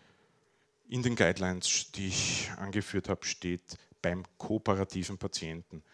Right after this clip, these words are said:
Ich als Nicht-Intensivmediziner kann das jetzt nicht abschätzen, wie, wie wach oder kooperativ man einen Patienten werden lassen kann, bevor man einen Tubus entfernt.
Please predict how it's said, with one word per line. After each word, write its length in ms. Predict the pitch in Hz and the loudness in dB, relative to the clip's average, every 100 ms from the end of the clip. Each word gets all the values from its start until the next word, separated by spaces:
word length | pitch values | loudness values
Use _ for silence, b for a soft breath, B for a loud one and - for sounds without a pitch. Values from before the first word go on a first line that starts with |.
| b - | b -14
Ich 160 | 90 | -4
als 120 | 98 98 | -4 -2
Nicht-Intensivmediziner 1300 | 101 - - 98 98 90 98 95 90 90 - 92 90 | -4 -6 -12 -10 -8 -6 -6 -6 -8 -8 -6 -6 -6
kann 220 | - 90 | -6 -6
das 120 | 90 | -4
jetzt 160 | 87 - | -4 -4
nicht 240 | 113 - | -4 -2
abschätzen, 800 | 92 - - 101 - 107 98 90 | -2 -2 0 0 0 -4 -4 -4
wie, 300 | 95 98 95 B B B B B | -2 0 -2 B B B B B
wie 240 | - 107 107 | -4 0 6
wach 280 | 90 - - | 8 6 0
oder 200 | 101 - | -4 -2
kooperativ 640 | - 95 98 95 104 104 | -4 -2 -2 -2 -2 -6
man 120 | 98 | -4
einen 200 | 92 90 | -4 -4
Patienten 540 | 87 - 92 90 90 80 | -6 -4 -4 -6 -8 -4
werden 240 | 87 110 | -4 -2
lassen 400 | 98 95 - 101 | -2 0 -2 -4
kann, 340 | - 82 92 104 | -6 -6 -4 -6
bevor 340 | 107 - 98 | -10 -8 -8
man 240 | 104 104 104 B B B | -6 -8 -10 B B B
einen 260 | - 98 101 | -6 -4 -4
Tubus 340 | - 104 110 | -6 -4 -4
entfernt. 580 | - - - 92 117 120 | -6 -6 -2 0 0 -4